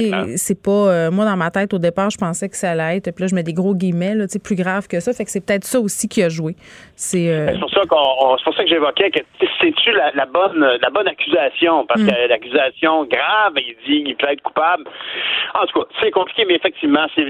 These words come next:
Speaker 1: c'est malheureux, euh,
Speaker 2: Mm.
Speaker 1: cette situation à la base, c'est malheureux. Puis là, même le turn-out, même la conclusion judiciaire est malheureuse.
Speaker 2: Oui.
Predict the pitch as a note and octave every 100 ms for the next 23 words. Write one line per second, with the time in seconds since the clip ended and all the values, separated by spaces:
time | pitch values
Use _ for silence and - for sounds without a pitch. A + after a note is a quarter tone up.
0 | - D#3+ D#3+ D#3+ C#3+ D#3+ E3+ C3+ A#2 C3
1 | - C#3 D3+ - C#3+ C3+ C#3 A3+ C4 -
2 | G3+ G3 F#3 B3+ - F3+ E3 E3+ G#3 E3+
3 | C3+ - F3 D#3 D#3+ D3 D3+ D#3+ D3+ -
4 | G3 G3 - D#3+ D3 C#3 F#3 E3+ B2 G2+
5 | - B2+ B2+ A#2+ G#2 F#2+ E2+ G#2+ C3+ A3+